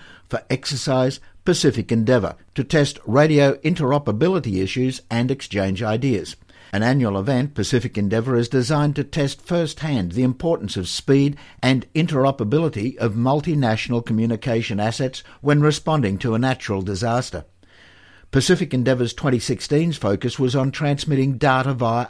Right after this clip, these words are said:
H F, with participants using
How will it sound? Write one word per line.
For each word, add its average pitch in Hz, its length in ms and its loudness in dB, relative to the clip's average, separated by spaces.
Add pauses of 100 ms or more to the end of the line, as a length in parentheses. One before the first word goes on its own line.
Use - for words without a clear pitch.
H 95 300 -4
F, 127 260 -2 (520)
with 175 180 2
participants 127 680 -2
using 131 340 2